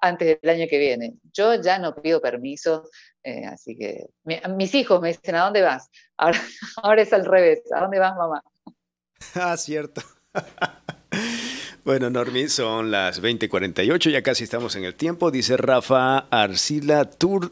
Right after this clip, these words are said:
Speaker 2: de Norma por Latinoamérica", dice, "hay que hacer". Qué bien. A ver, pasamos ahora al siguiente punto. Luego de todo esto de la pandemia y, y toda la situación, no sé si a ti, eh, lo haces,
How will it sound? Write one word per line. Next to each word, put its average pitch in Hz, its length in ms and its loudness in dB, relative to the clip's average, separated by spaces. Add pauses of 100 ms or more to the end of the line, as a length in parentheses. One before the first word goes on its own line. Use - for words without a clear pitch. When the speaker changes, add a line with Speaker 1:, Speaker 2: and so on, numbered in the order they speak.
(100)
Speaker 2:
de 120 240 2
Norma 156 600 6
por 123 160 0
Latinoamérica", 139 920 -2
dice, 110 180 2
"hay 98 80 -4
que - 80 -2
hacer". 90 260 -2 (640)
Qué 92 160 0
bien. 80 220 -2 (1300)
A 127 120 2
ver, 117 200 2
pasamos 185 460 2
ahora 165 160 -2
al 135 60 -4
siguiente 117 400 -6
punto. 107 340 -4
Luego 185 240 2
de 165 100 0
todo 151 320 2
esto 131 300 0
de 113 80 2
la 95 160 0
pandemia 110 1040 2
y, 98 280 -2
y 101 60 -4
toda 110 240 0
la 104 80 0
situación, 120 560 0 (500)
no 151 380 2
sé 196 140 2
si - 140 2
a 143 60 0
ti, 123 580 0
eh, 120 220 -2
lo 104 320 0
haces, 113 640 0